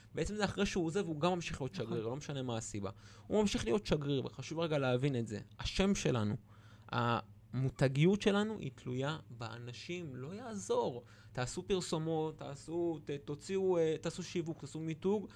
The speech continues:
Speaker 1: תזמינו הרצאות העשרה, הכל בסדר גמור. האנשים האלה הם ה-, הם השגרירים שלנו, חשוב לזכור את זה.
Speaker 2: נכון.
Speaker 1: הם הכוח, אוקיי? זה לא רק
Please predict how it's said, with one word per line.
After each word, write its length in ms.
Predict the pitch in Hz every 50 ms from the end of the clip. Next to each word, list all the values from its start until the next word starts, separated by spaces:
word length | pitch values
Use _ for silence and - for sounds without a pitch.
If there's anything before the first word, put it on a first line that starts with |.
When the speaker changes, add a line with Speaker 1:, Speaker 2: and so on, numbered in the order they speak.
| - - - - -
Speaker 1:
תזמינו 440 | - 143 123 139 175 202 214 220 208
הרצאות 440 | 196 175 160 - - 170 185 185 -
העשרה, 420 | 175 165 160 - - 151 156 160 - - - - - - - - - - -
הכל 280 | - - - 165 165 160
בסדר 220 | - - 156 147
גמור. 400 | 139 127 123 123 131 127 117 117
האנשים 440 | 113 117 123 127 - - 175 180 185
האלה 260 | 180 180 180 185 185 185 - - - -
הם 300 | - 139 147 156 160 - - - - - -
ה-, 720 | 113 113 110 101 101 104 104 104 107 104 101 98 107 104 95 - - - - - - - - - - - -
הם 140 | 131 143 160
השגרירים 500 | 156 - - 123 123 117 113 123 143 156
שלנו, 340 | - 175 170 180 190 190 196 - - - - - - - - - - -
חשוב 220 | 143 - - 180
לזכור 360 | 190 175 - - 196 170 160
את 80 | 139 120
זה. 80 | 113 107 - - - - -
Speaker 2:
נכון. 240 | - 208 - - 151
Speaker 1:
הם 140 | 139 160 165
הכוח, 680 | 180 - - - 190 170 151 127 - - - - - - - -
אוקיי? 380 | - 143 135 - 160 147 127 101 104 -
זה 220 | 127 117 127 120
לא 300 | 131 151 190 208 185 165
רק 320 | 180 196 196 - - -